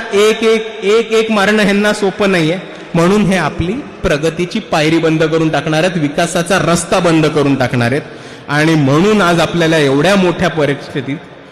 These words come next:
आरक्षण बंद होणार या बाता ऐकायला लागतात. आणि मित्रांनो, जर ह्यांनी आरक्षण बंद केलं,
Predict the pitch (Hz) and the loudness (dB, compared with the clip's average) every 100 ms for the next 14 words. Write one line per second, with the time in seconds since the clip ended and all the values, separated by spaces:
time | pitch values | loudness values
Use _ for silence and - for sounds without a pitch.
0 | - - 165 190 240 - 247 202 196 196 | -14 -4 0 2 2 2 2 4 2 4
1 | 196 185 175 190 190 170 139 147 151 147 | 4 4 2 2 2 0 0 0 2 0
2 | 127 127 120 113 107 - 98 - - - | 2 0 0 0 -4 -8 -8 -14 -20 -20
3 | - - - - - - - - - - | -20 -20 -20 -20 -20 -20 -20 -20 -14 -4
4 | 143 175 165 151 143 185 226 - - - | 0 2 2 2 2 2 0 -2 -12 -14
5 | - - - - - - - 175 226 214 | -14 -16 -18 -20 -20 -16 -2 2 4 4
6 | 214 226 214 196 202 226 202 196 196 196 | 4 4 4 4 2 2 4 4 4 2
7 | 190 139 131 | 2 2 0